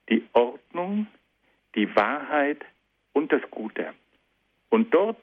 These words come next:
wo Harmonie, Ordnung, Wahrheit und Gutes materiell zum Ausdruck gebracht werden, dort entsteht wahre Kunst.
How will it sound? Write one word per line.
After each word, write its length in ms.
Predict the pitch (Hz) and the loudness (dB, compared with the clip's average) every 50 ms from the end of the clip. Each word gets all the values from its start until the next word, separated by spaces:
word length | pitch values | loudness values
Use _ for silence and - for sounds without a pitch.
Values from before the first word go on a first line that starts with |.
| - | -2
wo 160 | 104 117 143 | 0 0 0
Harmonie, 760 | - - 101 98 90 87 90 98 107 113 156 190 175 123 - - _ _ _ _ _ _ _ _ _ _ _ _ | 2 0 -2 -2 -2 -4 -4 0 2 2 4 4 2 2 0 -4 _ _ _ _ _ _ _ _ _ _ _ _
Ordnung, 760 | - 143 165 170 170 - _ _ 104 95 90 87 85 82 80 _ _ _ _ _ _ | 2 2 2 0 -6 -14 _ _ -6 -6 -4 -4 -8 -10 -12 _ _ _ _ _ _
Wahrheit 680 | 101 104 127 156 165 156 135 - - 98 92 87 - - - _ _ _ _ _ _ | 0 0 0 0 -2 -8 -8 -4 -2 -2 -2 -2 -6 -12 -20 _ _ _ _ _ _
und 240 | - 113 113 - - | 0 0 0 0 0
Gutes 400 | - 180 196 190 - - - - - - - - _ _ _ _ _ _ _ _ _ _ _ _ _ _ _ _ _ _ _ _ _ _ _ _ _ _ _ | 0 0 0 2 0 0 0 0 -4 -10 -18 -20 _ _ _ _ _ _ _ _ _ _ _ _ _ _ _ _ _ _ _ _ _ _ _ _ _ _ _
materiell 560 | 131 123 123 - 139 123 120 131 170 - - - | 0 0 2 2 0 2 2 2 0 0 -4 -4
zum 220 | - 127 117 110 - | -2 -2 -2 0 0
Ausdruck 600 | 123 147 196 - - _ - 113 117 110 - _ | 0 0 0 -2 -6 _ -6 -6 -6 -6 -4 _
gebracht 540 | - 123 - - 113 107 - - - - - | -2 -2 0 0 -2 -4 -4 -6 -12 -2 0
werden, 380 | 123 123 131 - 165 175 185 - _ _ _ _ _ _ _ _ _ | 2 2 2 0 -6 -12 -14 -16 _ _ _ _ _ _ _ _ _
dort 300 | - 120 127 143 175 - _ - - _ _ _ _ _ _ | 2 2 2 0 -4 -10 _ -20 -20 _ _ _ _ _ _
entsteht 640 | - 110 104 - - - - 101 104 113 117 113 - - _ _ _ _ _ _ _ - | -2 -2 0 0 -2 0 2 2 2 2 0 -2 -8 -18 _ _ _ _ _ _ _ 0
wahre 540 | 98 92 90 85 80 - - 92 101 98 - - _ _ | 0 0 2 -2 -8 -10 -4 -2 -2 -2 -4 -8 _ _
Kunst. 280 | - - 87 - - | -2 -2 -2 -4 -6